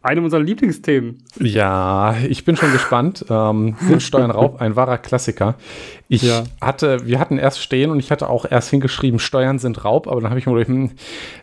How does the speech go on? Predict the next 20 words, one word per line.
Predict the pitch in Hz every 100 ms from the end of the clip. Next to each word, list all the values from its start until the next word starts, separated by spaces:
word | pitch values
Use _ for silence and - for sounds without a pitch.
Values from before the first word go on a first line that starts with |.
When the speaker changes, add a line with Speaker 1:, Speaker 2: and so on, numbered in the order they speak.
| -
Speaker 2:
okay, | - 127
vielleicht | 127 117
sollte | 131 120
ich |
das | 123 113
doch | 110
lieber | 127 117 113
in | 107
der | 104
Frageform | - 104 120 160 - 143
formulieren, | - 135 127 135 123
weil, | 110 107 104 - - - - - - -
äh, | 101
sonst | 98 107 -
werden | 107
wir | 110
gecancelt. | 107 - 110 107 104 135 - - _ _ _ _
Speaker 1:
Ergebnis | 135 127 160 139
Speaker 2:
Und | 110
Speaker 1:
offen, | 139 131 139